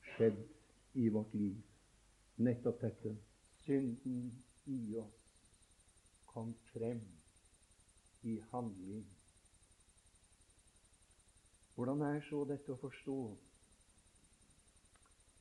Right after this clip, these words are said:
Ja, jeg tror ikke jeg kan si det på noen klarere, tydeligere måte enn, eh, som følgende.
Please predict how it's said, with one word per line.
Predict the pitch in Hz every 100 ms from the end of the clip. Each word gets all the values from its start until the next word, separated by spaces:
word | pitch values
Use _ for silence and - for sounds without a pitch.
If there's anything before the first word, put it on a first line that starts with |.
| - - - - 113
Ja, | 117
jeg | 135 139 -
tror | 135 135
ikke | 135 - 131
jeg | 135 131
kan | 135 131
si | - 123 113
det | 113 127
på | - 123
noen | 120 120
klarere, | 120 131 131 113 117 131 123 - - - -
tydeligere | 131 131 110 117 120
måte | 127 131 120 - - 135 139 143 - - - - - - - - - - - - -
enn, | 123 127 123 127
eh, | 127 127 127 - - -
som | 123 117 117
følgende. | 127 127 98 107 110